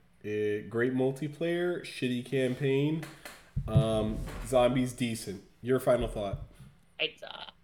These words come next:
Speaker 2: I haven't even tried the new Call of Duty yet, so wh-, what the fuck do you want me to give an answer on that? I gotta
Speaker 1: No,
Speaker 2: buy
Speaker 1: no,
Speaker 2: it,
Speaker 1: no,
Speaker 2: but
Speaker 1: no,
Speaker 2: if you're
Speaker 1: no,
Speaker 2: telling
Speaker 1: no.
Speaker 2: me
Speaker 1: Give me
Speaker 2: not
Speaker 1: something.
Speaker 2: to
Speaker 1: Give me, give me your own final thought on something.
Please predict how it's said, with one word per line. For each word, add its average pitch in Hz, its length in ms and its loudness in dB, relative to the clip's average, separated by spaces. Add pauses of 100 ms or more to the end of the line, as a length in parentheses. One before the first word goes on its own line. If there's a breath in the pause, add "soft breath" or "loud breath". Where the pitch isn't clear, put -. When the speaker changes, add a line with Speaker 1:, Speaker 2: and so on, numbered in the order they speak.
Speaker 2:
I 226 60 10
haven't 277 240 12
even 277 200 4
tried 285 400 10
the 277 60 4
new 254 160 8
Call 220 240 12
of 196 80 10
Duty 190 220 12
yet, 151 260 10
so 180 260 6
wh-, 190 360 -2
what 226 100 0
the 226 100 6
fuck - 400 6
do 220 60 0
you 220 80 6
want 214 140 10
me 214 60 8
to 202 40 6
give 202 120 8
an 202 80 12
answer 196 280 8
on 185 100 6
that? 190 240 8
I 147 160 6
gotta 175 160 8
Speaker 1:
No, 127 60 -4
Speaker 2:
buy 233 240 12
Speaker 1:
no, 262 60 12
Speaker 2:
it, 269 100 12
Speaker 1:
no, 269 140 8
Speaker 2:
but - 20 10
Speaker 1:
no, 262 80 12
Speaker 2:
if 269 80 10
you're 269 100 10
Speaker 1:
no, 262 80 12
Speaker 2:
telling 254 200 12
Speaker 1:
no. 233 80 12
Speaker 2:
me 185 60 12
Speaker 1:
Give 196 80 4
me - 140 8
Speaker 2:
not - 60 6
Speaker 1:
something. 240 200 12
Speaker 2:
to 220 60 8
Speaker 1:
Give 240 100 4
me, 247 100 4
give 233 120 -4
me 254 80 0
your 254 100 4
own 247 60 2
final 226 300 4
thought 214 240 2
on 214 120 4
something. 180 520 -2